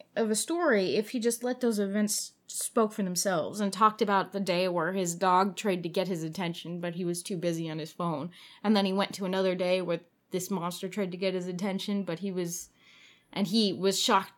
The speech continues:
by how, uh, capable it was of getting his attention because of its new evolutionary tools.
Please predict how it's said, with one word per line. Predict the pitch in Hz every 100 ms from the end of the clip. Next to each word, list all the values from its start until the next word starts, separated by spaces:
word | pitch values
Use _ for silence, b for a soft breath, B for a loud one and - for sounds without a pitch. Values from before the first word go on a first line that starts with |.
| -
by | 208
how, | 196 208 196 190 180 170 - -
uh, | 185
capable | - 214 214 196 202
it | 170
was | 175 170
of | 156
getting | 165 185 233
his | 226
attention | 220 208 220 226 226
because | 214 220 185
of | 180
its | 175 -
new | 165 175 175 175 175 B B B _ -
evolutionary | 202 190 196 202 185 180 170 170
tools. | - 208 185 190 208 208 -